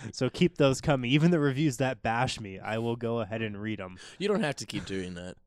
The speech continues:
Speaker 1: Oh, I'm gonna keep doing it. <laughs> Well, I think that's all the time we got for today. We got Nuggets practice on Monday, so we'll fill you in on what happened at Pepsi Center on Tuesday's show, as well as preview the first game of the year.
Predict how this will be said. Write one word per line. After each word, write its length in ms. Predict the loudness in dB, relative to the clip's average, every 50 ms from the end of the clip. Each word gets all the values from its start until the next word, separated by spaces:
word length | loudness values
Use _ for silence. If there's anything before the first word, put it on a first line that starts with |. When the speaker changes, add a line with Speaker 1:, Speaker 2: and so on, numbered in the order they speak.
| _ 0
Speaker 1:
Oh, 260 | 4 4 4 4 2 2
I'm 160 | 0 2 2
gonna 160 | 2 2 0 0
keep 240 | 0 0 -2 0
doing 320 | 0 0 0 0 -2 -6 -10
it. 200 | -10 -12 -12 -12 _ _ _ _ _ _ -20 -20 _ _ -14
<laughs> 120 | -12 -12 -12 -14 -18 -18 -18 -20 -20 -20 -20 -20 -20 -20 _ _ _
Well, 200 | 6 8 8 8 8
I 80 | 6
think 140 | 2 2 2
that's 120 | 2 2
all 100 | 4 4 4
the 60 | 4
time 160 | 4 2 2 4
we 80 | 4
got 200 | 6 6 6 4
for 80 | 4 0
today. 360 | 0 2 2 2 2 0 -2
We 100 | -4 -4
got 300 | 0 4 4 4 4 2
Nuggets 380 | -2 -4 -2 -2 0 -2 -4 -4
practice 440 | -2 -2 -2 -2 -2 -4 -6 -6 -4
on 160 | -4 -2 -2
Monday, 380 | -2 -4 -4 -4 -2 -2 -4 -2
so 400 | -4 -4 -2 -2 -2 -2 -2 -4
we'll 200 | -2 -2 -4 -4
fill 260 | -4 -4 -2 0 0
you 180 | 0 0 0 0
in 80 | 0
on 160 | -2 -2 -2 -4
what 180 | -4 -6 -4
happened 340 | -2 -2 -2 -2 -4 -6 -6
at 120 | -6 -6
Pepsi 200 | -6 -6 -6 -6
Center 400 | -8 -8 -6 -4 -4 -4 -4 -6
on 180 | -6 -8 -10 -10
Tuesday's 500 | -10 -8 -6 -6 -4 -4 -4 -4 -4 -4
show, 260 | -2 -2 0 0 0
as 140 | 0 -2 -2
well 260 | 0 2 4 6 4
as 120 | 4 2 -2
preview 500 | -8 -4 0 2 2 2 2 0 0 0
the 100 | -2 -4
first 420 | -6 -6 -2 0 0 0 -2 -2
game 260 | -2 -2 -2 -2 -4 -4
of 200 | -4 -4 -4 -6
the 100 | -10 -10
year. 480 | -4 2 4 6 6 6 4 2 -6